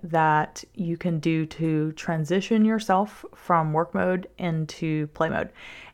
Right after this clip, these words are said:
And if you don't have a transition, and if you're one of those people that you work constantly all day, every day, I can't help you. <laughs> You have to be willing.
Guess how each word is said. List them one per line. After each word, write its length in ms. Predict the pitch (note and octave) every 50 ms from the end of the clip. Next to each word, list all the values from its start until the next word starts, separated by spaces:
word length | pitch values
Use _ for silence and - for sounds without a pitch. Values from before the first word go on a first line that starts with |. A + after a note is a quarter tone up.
| _ -
And 200 | F3 E3 E3 - -
if 240 | G3+ G3 G3+ -
you 180 | F#3+ F#3+ A3 A3+
don't 240 | G3+ G#3+ G#3 G#3 G3
have 220 | E3 F3 F#3 F#3+
a 20 | G3
transition, 640 | - G#3 G3+ F3+ E3 D#3 - - F3+ G3 G#3+ G#3+ - -
and 200 | F3+ E3+ D#3+ E3
if 160 | E3+ E3 -
you're 120 | F#3 F3
one 120 | F3 F3+ F#3
of 60 | F3+
those 140 | F3+ E3+ F3
people 320 | - F3 - F3 E3+ E3+
that 180 | E3+ D#3+ - -
you 160 | F3 F3+ F3
work 300 | E3 E3 D#3+ - - -
constantly 580 | - - E3 E3 - - F#3 - F#3 F3+ F3
all 180 | - - D#3+ E3
day, 200 | E3 F3 F3 E3+
every 240 | - D#3+ E3 F3 F3+
day, 180 | G3 G3 G3 -
I 80 | -
can't 220 | E3 - D#3+ D3 C3+
help 160 | - - -
you. 140 | - - - - - -
<laughs> 40 | - - - C#3 D3+ -
You 160 | F#3 F3+ F3+
have 240 | C#3+ F3 E3+ - -
to 100 | - G#3
be 140 | F#3 G3+ F3
willing. 420 | E3 D#3+ D3 D3 D3 C#3+ D#3 D3+